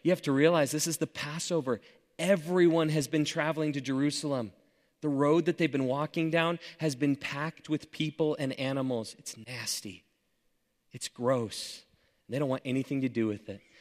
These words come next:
And as they're arguing, as they're trying to figure out who should do it, Jesus stands up, he takes off his robe.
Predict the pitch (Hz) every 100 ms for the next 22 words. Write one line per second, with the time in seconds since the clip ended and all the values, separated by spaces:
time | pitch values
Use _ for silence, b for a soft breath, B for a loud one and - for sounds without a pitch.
0 | b 113 117 107 135 - 135 131 127 131
1 | 123 110 131 - 135 127 151 127 127 113
2 | 135 120 123 107 120 117 110 B B B
3 | B - 117 110 104 - - 120 127 113
4 | 110 117 - 110 - 113 - 101 92 87